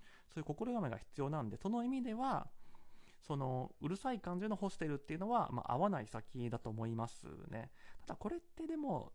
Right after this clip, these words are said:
事前に、このホステルの雰囲気どっちみたいなのは、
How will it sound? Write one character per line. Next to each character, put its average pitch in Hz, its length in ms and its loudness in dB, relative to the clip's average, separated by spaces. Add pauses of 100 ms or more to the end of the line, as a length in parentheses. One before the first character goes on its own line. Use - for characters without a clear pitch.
事 127 160 -2
前 269 120 0
に、 311 480 -2 (160)
こ - 140 0
の 220 80 2
ホ 277 120 -2
ス - 60 -8
テ - 140 -4
ル 160 80 -2
の 120 80 0
雰 190 160 0
囲 165 40 0
気 117 120 -4
ど 156 100 2
っ 214 100 -6
ち 202 160 0
み 143 100 2
た 123 80 -2
い 110 60 0
な 107 100 -2
の 104 120 -2
は、 120 260 2